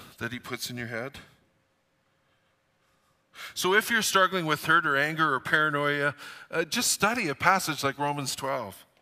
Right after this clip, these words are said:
In the least, read it every day and ask God to work inside you to achieve genuine external behavior. Whatever your current struggles are,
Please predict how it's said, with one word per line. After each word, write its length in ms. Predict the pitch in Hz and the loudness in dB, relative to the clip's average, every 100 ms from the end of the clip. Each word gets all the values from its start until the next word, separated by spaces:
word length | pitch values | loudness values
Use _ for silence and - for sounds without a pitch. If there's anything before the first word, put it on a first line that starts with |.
| _ _ _ _ _ _ _ _ _ _ _ _ _ _ _ - - - 190 | _ _ _ _ _ _ _ _ _ _ _ _ _ _ _ -20 -18 -6 -2
In 200 | 214 208 | 0 0
the 100 | 196 | 0
least, 440 | 202 233 165 - 147 | 0 0 -2 -4 -4
read 280 | 190 247 247 | -2 0 2
it 120 | 233 | 4
every 240 | 220 208 | 4 4
day 200 | 190 180 | 2 2
and 80 | 170 | 4
ask 240 | 180 - | 4 4
God 160 | 208 196 | 2 2
to 80 | 175 | 0
work 320 | 165 202 - 220 | 2 2 2 -2
inside 600 | 233 233 - 208 202 185 | 0 0 4 4 4 2
you 120 | 180 | -4
to 160 | - 180 | -4 -4
achieve 420 | 165 175 165 - - - 135 | -2 -2 -2 -4 -12 -16 -6
genuine 580 | 127 190 196 196 190 185 | 2 2 2 0 -2 -2
external 580 | 160 - - 165 170 165 | -6 -4 -2 2 2 2
behavior. 720 | 156 156 139 147 139 120 95 - _ _ _ _ _ _ _ _ _ _ _ _ _ _ _ _ _ _ _ _ _ _ _ _ - - - | 0 -2 0 0 -2 -4 -6 -10 _ _ _ _ _ _ _ _ _ _ _ _ _ _ _ _ _ _ _ _ _ _ _ _ -16 -14 2
Whatever 380 | 180 208 233 254 | 6 8 6 4
your 220 | 220 185 | 2 0
current 380 | - 196 202 - | 0 0 2 2
struggles 420 | 196 175 180 180 | 0 2 0 4
are, 240 | 156 127 | 4 4